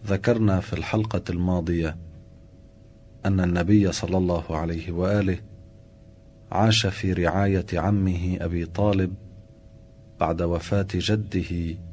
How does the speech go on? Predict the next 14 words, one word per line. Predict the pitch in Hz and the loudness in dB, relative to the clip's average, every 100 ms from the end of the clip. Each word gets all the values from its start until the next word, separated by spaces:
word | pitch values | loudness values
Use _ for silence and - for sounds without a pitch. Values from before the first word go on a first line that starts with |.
| - - - | -18 -20 -8
عبد | 80 80 82 | -4 -2 0
المطلب، | 82 92 - 82 78 76 - - - - - - - - - - - - - - - - | 0 0 -2 -2 -2 -4 -10 -16 -18 -20 -20 -20 -20 -20 -20 -20 -20 -20 -20 -20 -20 -6
ولم | 113 113 113 | 0 2 4
يكن | 123 123 123 117 107 110 - 104 | 2 0 -2 -2 -4 -8 -8 -6
أبو | 95 92 | -4 -4
طالب | 90 104 110 98 95 92 90 - - - - - - - - - | -2 0 0 0 -2 -4 -4 -10 -18 -20 -20 -20 -20 -20 -18 -4
يعنيه | 98 92 107 113 107 | -4 0 2 2 0
شيء | 95 - 127 117 123 113 104 107 110 - | 0 0 0 0 0 0 0 -2 -10 -8
كما | 95 92 87 | -4 -4 -4
تعنيه | - 85 98 113 95 98 | -4 -2 2 2 2 -2
رعاية | 95 92 110 123 107 110 | -2 -2 0 0 -2 -4
النبي | 87 82 87 95 101 98 - - - | -8 -6 -4 0 -2 -2 -14 -14 -10
والمحافظة | 85 82 82 92 85 123 113 90 - | -8 -8 -6 -6 -4 -4 -4 -6 -8
عليه، | 71 78 78 - | -8 -8 -10 -12